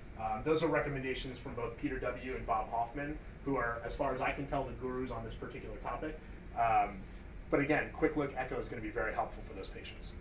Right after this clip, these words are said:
Pitfalls in management of T C A, again, misdiagnosis as a simple anticholinergic toxidrome,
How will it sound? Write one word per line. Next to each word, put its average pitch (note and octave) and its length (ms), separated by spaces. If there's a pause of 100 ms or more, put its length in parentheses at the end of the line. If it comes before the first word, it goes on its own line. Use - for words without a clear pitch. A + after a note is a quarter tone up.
(1600)
Pitfalls G3 340
in E3+ 60
management D#3+ 380
of - 40
T E3 80
C D#3 140
A, D3 120
again, D3+ 380
misdiagnosis C#3 760
as A2+ 80
a A2 40
simple D3 480
anticholinergic B2+ 640
toxidrome, C#3 600